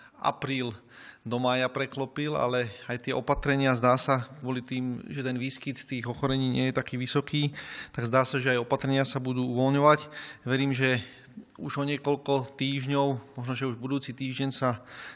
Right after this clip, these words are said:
budeme môcť stretnúť. E, my, keď sme spoločne uvažovali a otvárali Božie slovo, tak, e, som myslel, že tie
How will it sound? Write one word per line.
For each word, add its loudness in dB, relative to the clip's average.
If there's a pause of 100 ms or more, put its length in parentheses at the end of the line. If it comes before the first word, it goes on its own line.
budeme 4
môcť 2
stretnúť. 0 (1120)
E, 6 (240)
my, 4
keď 6
sme 8 (320)
spoločne 4
uvažovali 4
a 6
otvárali 6
Božie 4
slovo, 2
tak, 2
e, 0
som -4
myslel, 0
že -2
tie 0